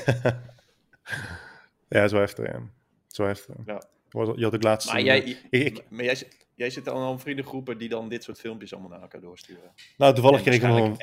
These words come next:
Speaker 1: van, van mijn
Speaker 2: erger
Speaker 1: vader.
Speaker 2: dan Oh, nou.
Speaker 1: Ja, ik heb wel, ik heb wel regelmatig ergere video's gezien dan dit, hoor. Ehm, ja, ik zit trouwens, ik zit, ik zit niet op mijn gemak, wetende dat mijn internet gewoon kloot is en dat ik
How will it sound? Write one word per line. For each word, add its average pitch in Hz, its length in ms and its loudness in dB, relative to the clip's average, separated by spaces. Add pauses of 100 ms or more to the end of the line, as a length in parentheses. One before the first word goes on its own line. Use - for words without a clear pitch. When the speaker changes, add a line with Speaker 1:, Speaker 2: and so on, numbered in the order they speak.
Speaker 1:
van, 117 100 2
van 104 120 2
mijn 127 120 6
Speaker 2:
erger 107 200 4
Speaker 1:
vader. - 140 -20 (640)
Speaker 2:
dan 127 120 -8
Oh, - 80 -8 (220)
nou. 123 140 -6
Speaker 1:
Ja, 110 320 6
ik - 140 -4
heb 95 140 -2
wel, 110 300 4
ik 110 100 -6
heb 98 160 -2
wel 104 240 6
regelmatig 117 800 2
ergere 127 500 6
video's 120 360 -2
gezien 117 240 -4
dan 110 140 -4
dit, 113 180 -6
hoor. 110 260 -8 (880)
Ehm, 104 440 0 (320)
ja, 123 80 2
ik 120 80 2
zit 123 120 -4
trouwens, 147 360 2 (140)
ik 120 100 -10
zit, - 240 -2
ik 139 120 -8
zit 127 180 -2
niet 156 200 -2
op 127 120 -6
mijn 120 240 2
gemak, 131 420 0
wetende 120 600 4
dat 117 200 0
mijn 110 400 0 (240)
internet 113 580 -2
gewoon 101 540 -2 (540)
kloot 131 540 8
is 110 360 0
en 107 60 -4
dat 104 120 0
ik - 200 -10